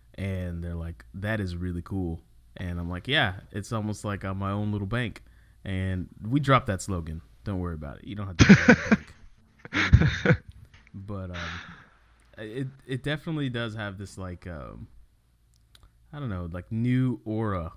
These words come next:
Speaker 1: whenever you show someone a hardware wallet and how they can manage their own crypto, right? So is that
Speaker 2: Yeah,
Speaker 1: so
Speaker 2: absolutely.
Speaker 1: do you only make crypto cloaks for Ledger Nano S and Trezor? Do you,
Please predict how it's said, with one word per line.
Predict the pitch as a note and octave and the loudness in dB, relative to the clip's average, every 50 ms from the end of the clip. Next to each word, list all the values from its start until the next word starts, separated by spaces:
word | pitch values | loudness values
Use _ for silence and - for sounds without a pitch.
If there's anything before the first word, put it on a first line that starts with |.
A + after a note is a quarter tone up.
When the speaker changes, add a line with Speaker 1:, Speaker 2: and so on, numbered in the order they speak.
| - - - | -16 -18 -12
Speaker 1:
whenever | G2 F#2 F#2 F#2+ F#2+ F#2 | -8 -4 -4 -4 -2 -2
you | F#2+ F#2 F2 | -4 -4 -6
show | - - F2+ F2+ | -6 -6 -8 -8
someone | - - F2+ E2+ E2+ E2 | -6 -6 -6 -6 -4 -6
a | E2+ | -6
hardware | F2+ E2+ E2 E2 E2 E2 E2 D#2+ | -6 -6 -6 -6 -6 -6 -6 -6
wallet | D#2+ D#2+ D#2 D#2 D2+ - - - | -6 -6 -6 -6 -8 -8 -10 -12
and | - E2+ D#2+ E2 - - - - | -12 -10 -10 -10 -12 -14 -14 -6
how | - G2 G2 G2 | -4 -2 -2 -2
they | F#2 F#2+ F#2 | -2 -4 -4
can | - F#2+ F2+ F2+ | -4 -4 -4 -4
manage | F2+ F2+ F2+ F2+ F2 F2 | -4 -4 -2 -4 -4 -4
their | F2 E2+ D#2+ D2+ | -6 -6 -6 -6
own | D#2 E2+ F2 | -6 -6 -6
crypto, | E2+ - F2 E2 - - D#2 D#2 D#2 - - - - - - - - - - - - - | -6 -8 -10 -12 -10 -10 -10 -10 -10 -12 -16 -20 -20 -20 -20 -20 -20 -20 -20 -20 -18 -12
right? | E2+ E2 E2 D#2 - - - | -10 -8 -6 -6 -8 -10 -12
So | - - D#2+ D#2+ D#2+ - - - - - - - - - - | -12 -8 -8 -8 -8 -8 -12 -16 -20 -20 -20 -20 -20 -10 -6
is | A#2+ A#2 | -4 -2
that | C3+ C#3 D3 | 2 8 10
Speaker 2:
Yeah, | D3+ A#2 A2+ | 12 12 12
Speaker 1:
so | C3 | 12
Speaker 2:
absolutely. | C3+ B2+ A#2+ G#2+ G#2+ B2 B2 G#2+ F2+ F2 E2+ - - - G2+ | 10 10 4 4 6 6 6 6 4 4 2 2 -2 -4 -4
Speaker 1:
do | B2 | -2
you | C3 C3+ C3+ | 0 0 0
only | C3 C3 C#3 C3+ B2+ | 0 0 2 2 0
make | A#2+ B2 B2 B2 - - - - | 0 0 -2 -4 -6 -12 -12 -4
crypto | - B2 - C3 A#2 | -4 -4 -2 -2 -4
cloaks | - - A2+ A2+ A2 - - | -2 0 -2 -2 -2 -4 -8
for | - A2 G#2+ G#2 | -4 -4 -2 -2
Ledger | G2+ G#2+ A2 G#2+ G#2 | 0 -2 -2 -2 -2
Nano | G2+ G#2 G#2+ G#2 G#2 G#2+ | -4 -2 -2 -2 -2 -2
S | G#2 G2+ - - | -4 -4 -6 -8
and | F#2+ F#2 | -10 -10
Trezor? | - - G#2 G#2+ G#2+ A2 A2 A2 A2 A2 G#2+ G#2 | -6 -6 -6 -4 -4 -4 -6 -4 -4 -4 -4 -6
Do | F#2+ F2+ | -6 -6
you, | F2+ F2 | -6 -6